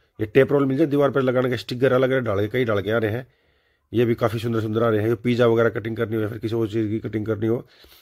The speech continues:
ये tab के cover आ रहे हैं, अ, कई डाल के कलर में आ रहे हैं। ये देख लो, छतरी खुल भी जाए, बटन गल है और बंद भी हो जाए, अ, हाथ की अगर exercise करनी हो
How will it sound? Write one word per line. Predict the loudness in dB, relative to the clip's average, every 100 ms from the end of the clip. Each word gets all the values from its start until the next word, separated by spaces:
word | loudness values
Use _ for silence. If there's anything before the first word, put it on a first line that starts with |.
| _
ये | -4
tab | 2 4 4
के | 2
cover | 4 4
आ | 4
रहे | 0
हैं, | -2
अ, | -8 _ _ _ _ -8 -4 -4 -2
कई | 2
डाल | 4 4
के |
कलर | 2 0 2
में | 2
आ |
रहे | 2 2
हैं। | 0
ये |
देख | 0 0
लो, | 0 -2 -6 _ _
छतरी | -6 0 0 -2 -2
खुल | 0
भी | 2
जाए, | 4 4
बटन | 4 0
गल | 0 0 0
है | -4 -2
और | 0
बंद | 0
भी | 0
हो | 0
जाए, | 0 -2 -4 -8 _ _ _
अ, | -8
हाथ | -6 -6 -6
की | 0 2
अगर | 4 2
exercise | 2 0 0
करनी | 0 0
हो | 0 -2